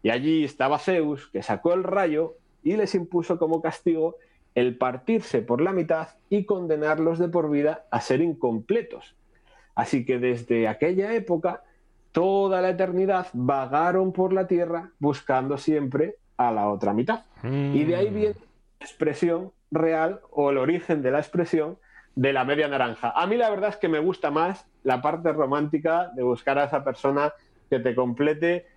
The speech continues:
Speaker 1: que te ayude a cultivar tus frutales en la huerta y que se levante por la mañana a dar un paseíto cogidos de la mano, recoger unas naranjas y exprimirse un zumo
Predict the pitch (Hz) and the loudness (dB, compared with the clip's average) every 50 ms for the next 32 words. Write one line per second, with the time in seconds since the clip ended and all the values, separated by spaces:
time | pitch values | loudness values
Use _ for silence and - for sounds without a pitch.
0 | _ _ - 135 123 107 120 120 120 120 131 156 165 160 170 175 185 185 - - | _ _ -2 -2 0 0 0 2 2 2 2 2 2 2 2 0 0 -2 -2 -2
1 | 139 139 135 - 143 139 131 135 135 135 147 156 175 175 170 - - _ _ _ | -2 -2 -2 -2 -2 -2 0 0 2 2 2 2 0 0 -2 -6 -14 _ _ _
2 | - - 143 139 135 - - 131 131 127 131 175 175 180 190 190 175 - - 139 | -2 0 0 0 0 -2 -2 0 0 0 2 0 0 2 0 0 -2 -2 -2 0
3 | 131 123 127 156 180 175 175 170 185 180 185 175 - - 151 139 143 139 135 147 | 2 2 2 2 2 0 0 -2 -2 -2 -2 -2 -4 -4 -2 -2 -2 -2 0 2
4 | 135 135 139 170 185 180 175 156 160 156 143 139 127 131 131 139 143 151 156 156 | 2 2 2 0 0 -2 -2 0 0 0 0 0 0 0 0 0 2 2 2 0
5 | 147 - - - 135 135 143 165 190 196 185 175 165 156 151 143 139 - 147 151 | -2 -4 -4 -2 0 0 2 2 0 2 2 0 0 0 -2 -4 -4 -2 -2 -2
6 | 160 151 147 143 139 135 131 131 - 139 135 - 196 180 156 135 139 160 151 147 | 0 0 2 2 2 2 0 0 -4 -4 -2 0 0 0 0 -2 0 0 0 0
7 | 143 147 147 147 151 156 160 - _ _ _ _ _ _ - - 143 151 156 156 | 0 0 -2 0 0 -2 -2 -2 _ _ _ _ _ _ -4 0 0 2 2 0
8 | 151 160 151 139 - 202 190 180 170 202 190 - 156 139 143 151 147 139 - 165 | 0 -2 -2 -2 0 0 0 0 0 0 -2 0 0 2 2 2 0 -2 -2 -2
9 | 160 156 - - _ - 139 139 139 127 120 - - 135 131 127 139 160 160 - | -2 -4 -6 -10 _ -2 0 0 0 0 -4 -6 -6 -4 -2 0 0 0 0 0
10 | - 139 127 120 - - 147 139 139 143 143 143 143 | -2 -2 -2 -2 -2 0 0 2 2 2 0 0 -2